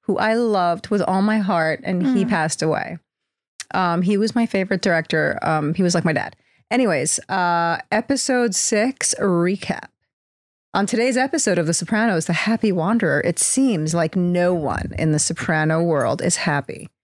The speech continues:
Speaker 1: Tony's old school friend Davey gets himself into a heap of gambling trouble.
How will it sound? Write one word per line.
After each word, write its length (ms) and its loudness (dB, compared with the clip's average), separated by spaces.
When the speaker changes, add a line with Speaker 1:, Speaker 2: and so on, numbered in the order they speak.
Speaker 1:
Tony's 460 0
old 260 0
school 360 0
friend 420 0
Davey 720 0
gets 200 0
himself 420 0
into 240 0
a 40 2
heap 380 0
of 180 -2
gambling 480 2
trouble. 500 -2